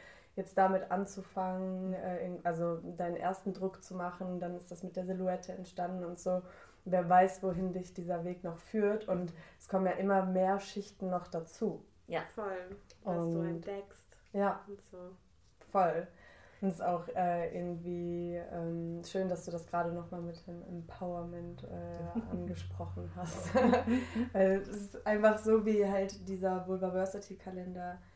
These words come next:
Speaker 1: äh, diesen Funken bei dir ausgelöst hat, äh, löst du den wieder woanders aus und es ist irgendwie dann auch so verbunden.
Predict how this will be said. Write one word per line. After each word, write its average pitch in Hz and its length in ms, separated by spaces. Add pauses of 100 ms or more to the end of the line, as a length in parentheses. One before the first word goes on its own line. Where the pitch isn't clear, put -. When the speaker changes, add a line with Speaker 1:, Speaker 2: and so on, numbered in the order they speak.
(480)
Speaker 1:
äh, 170 320
diesen 175 260
Funken 185 340
bei 170 120
dir 180 300
ausgelöst 175 680
hat, 165 240 (480)
äh, 170 120
löst 170 320
du 185 120
den 170 200
wieder 170 220
woanders 170 560
aus 170 440
und 170 180
es 170 80
ist - 160
irgendwie 175 240
dann 175 220
auch - 240
so - 180
verbunden. 180 840